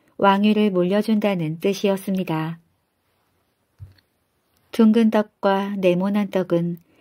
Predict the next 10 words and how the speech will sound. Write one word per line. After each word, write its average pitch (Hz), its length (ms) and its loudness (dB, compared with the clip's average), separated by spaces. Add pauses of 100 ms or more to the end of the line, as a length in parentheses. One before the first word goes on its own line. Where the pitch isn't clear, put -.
(180)
금방 208 440 2
백성들 202 580 -2
사이에 196 480 -2
퍼져나갔습니다. 180 1300 -2 (720)
떡을 220 320 4
먹으며 196 640 -2
백성들은 190 800 -4 (460)
맛있는 214 580 2
음식을 190 720 -4
가르쳐준 185 880 -4